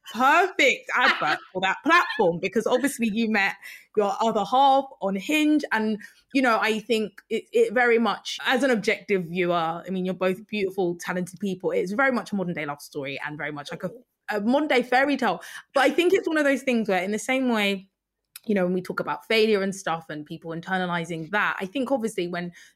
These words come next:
things, when you see things on social media and, uh, you know, especially things that are really beautiful to see, people can also project that, despite you being so open about failure and so open about things you've experienced,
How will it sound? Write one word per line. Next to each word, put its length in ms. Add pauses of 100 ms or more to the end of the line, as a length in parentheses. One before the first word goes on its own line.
(140)
things, 540
when 140
you 80
see 180
things 240
on 140
social 340
media 480
and, 240 (320)
uh, 280
you 140
know, 260 (260)
especially 360
things 300
that 100 (280)
are 80
really 340 (100)
beautiful 420
to 120
see, 400 (400)
people 280
can 160
also 260
project 760
that, 180 (340)
despite 500
you 120
being 220
so 440
open 260
about 280
failure 420
and 100
so 260
open 280
about 260
things 200
you've 100
experienced, 640